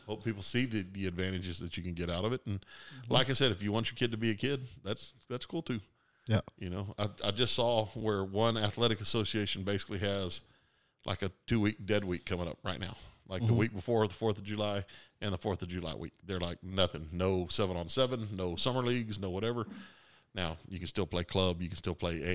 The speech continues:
Speaker 1: A U, stuff
Speaker 2: Yeah.
Speaker 1: like that. But school-wise, you know, "Hey, we're gonna do it." And that's what we're gonna do on the fourth of July. We're gonna,
Speaker 2: Yeah.
Speaker 1: we're gonna just, fourth of July week,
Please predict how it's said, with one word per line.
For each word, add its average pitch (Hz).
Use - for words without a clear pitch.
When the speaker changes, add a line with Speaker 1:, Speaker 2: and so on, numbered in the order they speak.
Speaker 1:
A 87
U, 90
stuff -
Speaker 2:
Yeah. 123
Speaker 1:
like 185
that. 85
But 92
school-wise, 95
you 87
know, 80
"Hey, 87
we're 82
gonna 87
do 85
it." 78
And 104
that's 135
what 143
we're 127
gonna 120
do 113
on 101
the 98
fourth 104
of 92
July. 87
We're 95
gonna, 101
Speaker 2:
Yeah. 107
Speaker 1:
we're 95
gonna 98
just, 92
fourth 104
of 107
July 101
week, 98